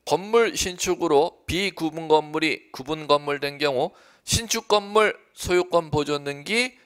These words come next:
종전 건물 표시 등기 동시 신청. 마지막 네 번째, 신탁으로 인한 신탁 등기와 수탁자 앞으로 소유권 이전 등기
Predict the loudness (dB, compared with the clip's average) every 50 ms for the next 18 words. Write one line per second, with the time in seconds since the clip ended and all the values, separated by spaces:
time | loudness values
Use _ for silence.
0 | _ _ -2 -2 -2 0 2 2 2 4 4 4 4 4 4 4 2 2 2 0
1 | _ _ _ _ _ -6 -4 -2 0 0 0 0 -2 -4 -6 -6 -6 -8 -6 -6
2 | -6 -6 -6 -6 -6 -8 -10 -12 -12 -12 -14 -14 -14 _ _ _ _ _ _ _
3 | _ _ _ _ _ _ _ _ _ _ _ _ _ _ _ _ _ _ _ _
4 | 4 4 4 4 4 0 2 4 6 6 4 2 0 -4 _ _ _ -4 -2 -2
5 | 0 0 -2 -2 -2 -2 -2 -2 -2 -4 _ _ _ _ _ _ _ _ _ -2
6 | -2 0 0 2 4 4 4 4 4 2 2 2 2 4 4 4 4 2 0 -6
7 | _ _ _ -10 -10 -8 -4 0 0 0 0 0 -4 -6 -6 -6 -6 -2 2 4
8 | 6 6 4 2 -2 _ _ _ -12 -10 -10 -10 -4 -2 -2 -2 -2 -2 -2 0
9 | 0 0 0 -2 -2 0 2 2 2 2 -2 _ _ _ -12 -6 -4 -2 0 -2
10 | -2 0 2 2 2 0 -2 -8 _ _ -10 -6 -2 2 2 0 0 -2 -8 -8
11 | -8 -6 -4 -4 -4 -4 -6